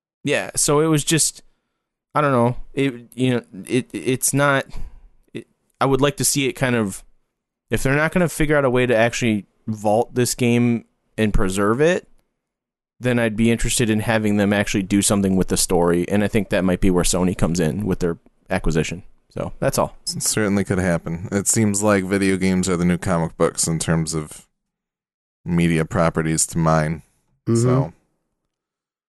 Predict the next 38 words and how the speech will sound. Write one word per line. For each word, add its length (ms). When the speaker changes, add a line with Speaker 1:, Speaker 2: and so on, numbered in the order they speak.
Speaker 1:
You 160
got 160
Speaker 2:
Should 120
Speaker 1:
Square 220
Speaker 2:
be 100
Speaker 1:
Enix 100
Speaker 2:
coming. 260
Speaker 1:
running 300
the 120
Marvel 720
video 320
game 400
universe, 600
so 360
that's 300
Speaker 2:
Well 80
Speaker 1:
cool. 340
They've 180
been 140
doing 220
a 60
great 440
job 260
at 140
that. 340
Speaker 2:
<laughs> 1200
Speaker 1:
With 160
all 80
Speaker 2:
Yeah, 60
Speaker 1:
these 260
Speaker 2:
there's, 20
I 200
didn't 240
pull 180
that 100
Speaker 1:
fucking 140
Speaker 2:
news 260
item, 400